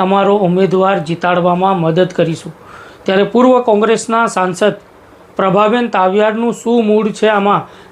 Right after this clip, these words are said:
એ તો ટિકિટની ફાળવણી બાદ જ ખબર પડશે. કારણ કે પ્રભાબેન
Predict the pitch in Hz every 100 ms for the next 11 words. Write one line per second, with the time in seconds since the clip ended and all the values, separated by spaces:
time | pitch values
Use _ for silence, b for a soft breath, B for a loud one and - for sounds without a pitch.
0 | 196 180 233 214 202 220 208 220 220 185
1 | 190 202 208 175 175 175 202 - 175 196
2 | 196 175 208 202 175 170 175 165 - B
3 | B B - 190 202 233 254 262